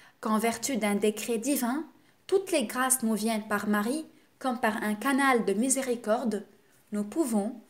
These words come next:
nous devons même affirmer quelle est notre espérance.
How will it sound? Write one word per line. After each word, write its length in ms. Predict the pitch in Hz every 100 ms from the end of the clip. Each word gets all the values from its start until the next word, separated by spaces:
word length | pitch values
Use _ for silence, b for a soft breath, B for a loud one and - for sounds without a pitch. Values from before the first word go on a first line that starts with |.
| b b
nous 160 | 208 214
devons 400 | 214 240 311 320
même 240 | 226 202 196
affirmer 640 | 294 - 277 254 208 202 208 B B -
quelle 180 | 247
est 80 | 233
notre 320 | 226 214 - 214
espérance. 800 | 262 - 214 202 185 190 - -